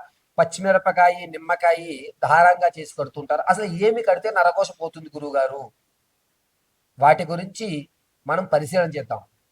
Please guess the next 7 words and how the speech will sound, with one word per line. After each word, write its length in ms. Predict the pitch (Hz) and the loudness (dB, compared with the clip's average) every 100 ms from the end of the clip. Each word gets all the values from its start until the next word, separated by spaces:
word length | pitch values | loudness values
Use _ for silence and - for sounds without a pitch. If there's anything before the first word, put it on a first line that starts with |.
| _ _ _ 131 | _ _ _ -12
నేను 380 | 131 156 185 | -6 -4 -4
చెప్తున్నది 760 | 190 - 156 - 165 202 190 190 | -6 -8 -10 -10 -8 -4 -4 -6
ఖచ్చితంగా 840 | - 170 - _ - 180 175 185 | -6 -6 -6 _ -4 2 4 4
చెప్తున్నాను, 680 | 175 165 - 160 156 170 202 | 0 -4 -6 -4 -2 -4 -6
నూటికి 600 | 160 147 165 - 196 165 | -6 -8 -10 -10 -12 -12
నూరు 420 | 139 156 180 190 | -10 -8 -6 -6
శాతము. 760 | - 175 165 165 151 175 214 | 2 6 6 4 -2 0 -2